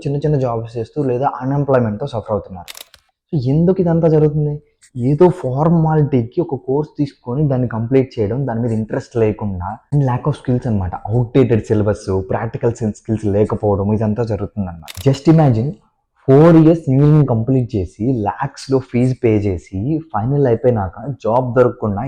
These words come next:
ఇంట్లో ఖాళీగా అన్‌ఎంప్లాయ్‌మెంట్‌తో ఉంటే ఎట్లా ఉంటుంది? ఆ పెయిన్ ఎలా ఉంటుంది?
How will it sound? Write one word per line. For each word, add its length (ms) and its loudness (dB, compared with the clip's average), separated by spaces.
ఇంట్లో 240 -2
ఖాళీగా 360 -2
అన్‌ఎంప్లాయ్‌మెంట్‌తో 680 -4
ఉంటే 180 -6
ఎట్లా 240 2
ఉంటుంది? 220 0
ఆ 40 -8
పెయిన్ 420 0
ఎలా 180 -2
ఉంటుంది? 240 -8